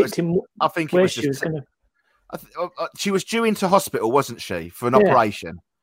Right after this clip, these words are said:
Speaker 2: I think it was either their nan or their mum was going into a hop-, f-, for an operation.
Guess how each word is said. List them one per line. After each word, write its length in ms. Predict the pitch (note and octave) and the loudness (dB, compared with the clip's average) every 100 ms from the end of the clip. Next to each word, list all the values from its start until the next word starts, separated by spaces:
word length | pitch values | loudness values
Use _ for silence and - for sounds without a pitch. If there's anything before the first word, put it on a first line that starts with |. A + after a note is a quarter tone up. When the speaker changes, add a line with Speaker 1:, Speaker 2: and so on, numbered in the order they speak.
| _ _ _ _ _ - | _ _ _ _ _ -4
Speaker 2:
I 80 | - | 0
think 240 | F#3 F3+ | 0 0
it 100 | F3 | 0
was 240 | D#3 D3 | 2 4
either 240 | D3 C#3+ C#3 | 4 4 4
their 180 | C3+ C3 | 2 2
nan 420 | C#3+ C#3+ D3 D3+ | 2 2 2 0
or 140 | A#2 A#2 | 0 2
their 160 | A#2 | 2
mum 380 | A#2 B2 G#2+ A2 | 4 4 4 0
was 220 | A#2 A2 - | -4 -6 2
going 260 | B2 A#2+ | 4 4
into 220 | A#2 - A2 | 0 -2 -4
a 60 | |
hop-, 220 | A2 A2 _ _ - | -4 -6 _ _ -20
f-, 160 | - - | -16 -16
for 100 | - | -8
an 80 | A#2 | -2
operation. 640 | A2+ A2+ G#2+ G2 - D2 | 0 4 4 4 -4 -14